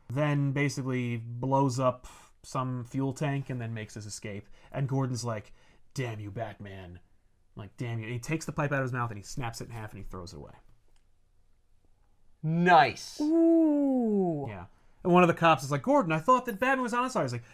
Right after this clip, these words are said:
Speaker 1: "Me too." So then, uh, there's a big meeting between a whole bunch of mobsters in Gotham, and they're all talking about what they're gonna do
Speaker 3: And then
Speaker 1: about
Speaker 3: the
Speaker 1: the
Speaker 3: Joker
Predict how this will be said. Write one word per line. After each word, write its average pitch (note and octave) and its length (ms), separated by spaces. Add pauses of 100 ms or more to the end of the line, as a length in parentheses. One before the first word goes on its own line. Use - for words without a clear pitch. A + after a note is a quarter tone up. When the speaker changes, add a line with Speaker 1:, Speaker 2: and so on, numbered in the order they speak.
(180)
Speaker 1:
"Me G#2+ 200
too." F#2+ 440 (1700)
So - 140
then, A3 240
uh, E3+ 220
there's F3+ 320
a F3+ 240
big F#3+ 480
meeting D3+ 600 (240)
between D#3+ 320
a D3 60
whole E3+ 260
bunch D3 460
of B2+ 340
mobsters C3+ 680
in C#3+ 200
Gotham, C3 560 (200)
and D3 160
they're C#3+ 120
all E3+ 140
talking D#3 280
about D3 140
what C#3 140
they're D3 100
gonna C#3 200
do C3+ 560 (340)
Speaker 3:
And F#3+ 80
then F#3+ 80
Speaker 1:
about C3+ 240
Speaker 3:
the D#3+ 80
Speaker 1:
the G#3 80
Speaker 3:
Joker A3+ 60